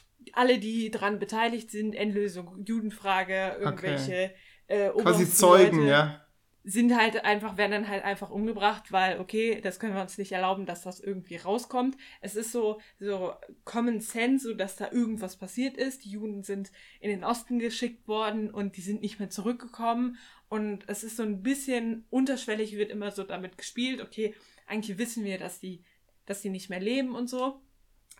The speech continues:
Speaker 1: Aber, ähm, ja, keine Ahnung. Für mich war es halt ein-, einfach enttäuschend, weil mir das Buch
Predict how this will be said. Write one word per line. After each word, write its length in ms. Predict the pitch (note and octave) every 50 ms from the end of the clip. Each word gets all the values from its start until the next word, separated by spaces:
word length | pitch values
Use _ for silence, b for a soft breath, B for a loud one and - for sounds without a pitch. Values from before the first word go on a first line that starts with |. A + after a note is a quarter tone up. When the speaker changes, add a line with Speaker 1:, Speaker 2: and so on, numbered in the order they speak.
| _ _
Speaker 1:
Aber, 720 | - F#3 F#3+ G#3 G#3+ G#3+ G#3+ G#3+ G#3+ G#3+ G#3 G3+ G3+ - -
ähm, 420 | G#3 G3+ G#3 G#3+ G#3 G#3+ G#3 G3+ - - _ _ _ _ _ _ _ _ _ _ _ _ -
ja, 240 | D4 E4 E4 D#4 C4+
keine 300 | - - C4+ C#4+ C4+ A#3+
Ahnung. 260 | C4 B3 A#3 G3+ -
Für 140 | - - A#3
mich 260 | B3 D4 D4 C#4 B3+
war 160 | A#3+ B3 B3+
es 160 | A#3+ A#3+ -
halt 240 | A3 G#3 - - -
ein-, 200 | - G#3 A3 G#3+ -
einfach 240 | A3 A3 A3+ G3+
enttäuschend, 600 | - G#3 G#3 - G#3+ A3+ B3 - D4+ D#4 D4+ B3+
weil 380 | G#3+ G3+ G3+ G3+ G#3 G3 G3 - -
mir 120 | G#3+ G#3 G#3
das 200 | G#3 G3+ - -
Buch 240 | A#3 A#3+ B3 -